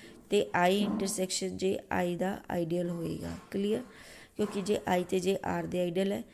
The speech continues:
I intersection J I ਦਾ ਆਈਡੀਅਲ ਹੈ, J I plus J ਦਾ ਆਈਡੀਅਲ ਹੈ,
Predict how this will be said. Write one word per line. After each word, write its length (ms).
I 20
intersection 800
J 340
I 100
ਦਾ 100
ਆਈਡੀਅਲ 340
ਹੈ, 80
J 580
I 20
plus 480
J 120
ਦਾ 100
ਆਈਡੀਅਲ 460
ਹੈ, 80